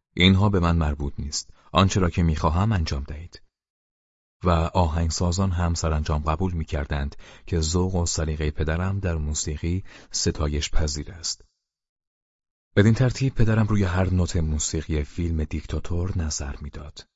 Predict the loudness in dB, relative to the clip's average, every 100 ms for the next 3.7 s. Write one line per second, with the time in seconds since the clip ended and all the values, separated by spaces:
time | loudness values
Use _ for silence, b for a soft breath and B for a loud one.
0 | _ -2 0 2 0 -2 -2 -4 -2 0
1 | 0 -2 B B 2 2 4 2 4 2
2 | 2 0 -2 -4 -6 -4 -4 -2 -4 -2
3 | -4 -2 -4 -2 0 0